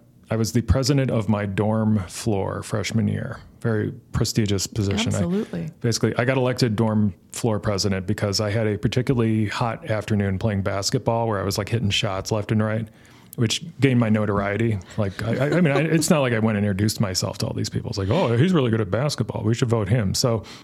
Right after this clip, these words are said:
Speaker 1: elected floor president. Great. Uh, the floor at Indiana University, uh, the student associations had, like, a limited budget for, uh, f-,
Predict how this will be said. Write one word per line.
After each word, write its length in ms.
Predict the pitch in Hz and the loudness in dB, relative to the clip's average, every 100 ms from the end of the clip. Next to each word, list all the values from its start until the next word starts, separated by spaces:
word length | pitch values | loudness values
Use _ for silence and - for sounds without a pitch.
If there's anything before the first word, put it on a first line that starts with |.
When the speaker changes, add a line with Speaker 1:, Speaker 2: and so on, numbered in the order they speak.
| - - | -20 -4
Speaker 1:
elected 380 | 151 175 170 131 | 0 2 2 2
floor 260 | - 127 120 | 2 2 2
president. 600 | 104 - - 82 - - | -2 -2 -4 -4 -8 0
Great. 340 | 120 98 - - - - - | 2 2 -4 -10 -20 -20 -6
Uh, 360 | 127 120 113 113 - - _ | -2 0 0 -2 -8 -16 _
the 140 | 120 120 | 0 0
floor 760 | - - 156 175 175 170 117 - - | 0 -2 0 2 2 0 -2 -8 -4
at 120 | 127 123 | 0 2
Indiana 360 | 127 123 117 | 4 4 4
University, 760 | 113 104 104 98 - 98 98 95 85 120 127 | 4 2 2 0 0 0 0 -2 -4 -2 0
uh, 220 | 110 110 104 - - | 0 0 -4 -10 -12
the 140 | 123 117 | -2 -2
student 320 | - 180 143 | 2 2 2
associations 1080 | 113 113 98 104 98 - 98 98 92 - - - | 2 0 2 0 0 0 2 2 0 -2 -4 -4
had, 300 | - 113 104 | -2 -2 0
like, 240 | 107 101 - | 0 -2 0
a 80 | 110 | 2
limited 380 | 160 185 143 | 4 4 4
budget 400 | 110 123 120 117 | 2 2 2 0
for, 520 | - - 113 110 107 95 - - - - | -2 0 0 0 -2 -4 -12 -20 -20 -2
uh, 300 | 117 110 104 | 0 2 0
f-, 180 | 98 | -4